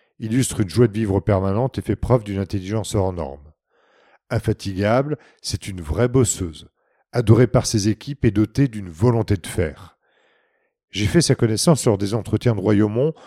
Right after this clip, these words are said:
où nous intervenions tous deux avec Bertrand Picard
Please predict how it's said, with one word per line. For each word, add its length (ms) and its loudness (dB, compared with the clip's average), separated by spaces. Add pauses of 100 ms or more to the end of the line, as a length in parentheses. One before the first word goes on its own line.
(160)
où 100 -4
nous 140 2
intervenions 520 2
tous 140 -2
deux 200 6
avec 140 4
Bertrand 340 -2
Picard 580 -2